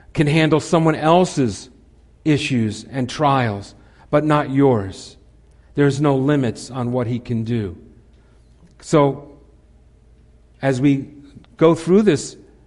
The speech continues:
message today, remember that we can limit God. We can have a limited perspective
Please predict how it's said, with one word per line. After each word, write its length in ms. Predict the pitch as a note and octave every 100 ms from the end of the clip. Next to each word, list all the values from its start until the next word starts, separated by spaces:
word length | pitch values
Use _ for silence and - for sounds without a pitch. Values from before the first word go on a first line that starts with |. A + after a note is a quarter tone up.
| _ -
message 600 | A2+ F3 G3+ G#3 - -
today, 500 | G#2 G2+ F2+ F2 - - - - _ _ _ _ _ _ -
remember 560 | B2+ E3 F#3 A#3+ F3
that 160 | C3+ C3+
we 160 | D#3 A3
can 580 | - - A#3 A3 D3
limit 720 | D#3 A3 B2+ G#2 - - - -
God. 340 | D#3+ D#3+ G2
We 140 | C#3+
can 160 | F3+ G#3
have 160 | F#3+ D3
a 60 |
limited 840 | B2 B2+ B2+ C3 C#3 C#3+ - -
perspective 800 | - F3 - B3 - - F2 -